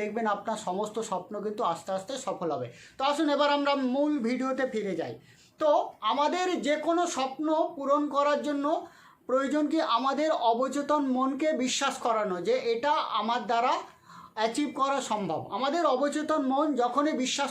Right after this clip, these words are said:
করতে শুরু করবে, তখনই আমাদের অবচেতন মন থেকে একটা ভাইব্রেশন বিশ্ব ব্রহ্মাণ্ডের কাছে যাবে,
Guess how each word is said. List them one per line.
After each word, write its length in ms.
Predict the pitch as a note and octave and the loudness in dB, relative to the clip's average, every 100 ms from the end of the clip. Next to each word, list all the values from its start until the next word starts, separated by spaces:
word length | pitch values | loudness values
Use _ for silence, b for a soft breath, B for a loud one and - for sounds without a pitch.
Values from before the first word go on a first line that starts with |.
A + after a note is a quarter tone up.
| - | -4
করতে 240 | C4+ C#4 | -6 -4
শুরু 220 | C4 B3+ C4 | -4 -4 -2
করবে, 260 | C4 C4 B3+ | 0 0 0
তখনই 400 | A#3+ A#3 C4 C4 | -2 -2 -2 -2
আমাদের 260 | A#3+ B3 C4 | 0 2 2
অবচেতন 540 | A3+ A3+ A3+ A#3 B3 A#3 | 2 0 -2 0 0 0
মন 280 | A3 A#3 A3+ | 0 -2 -2
থেকে 180 | A3+ | -2
একটা 240 | A3+ G#3 G#3+ | -2 -2 -2
ভাইব্রেশন 600 | E3+ F3+ F3+ A3+ A3+ A#3 G3+ | -2 -2 0 0 0 -4 -4
বিশ্ব 160 | F#3+ A3+ | -4 -4
ব্রহ্মাণ্ডের 580 | G3 G3 G3+ G#3 G#3 G#3 G3+ | -2 -2 -2 -4 -4 -4 -4
কাছে 220 | G3 G3+ | -4 -4
যাবে, 320 | F3+ F3+ D4 | -2 -2 -4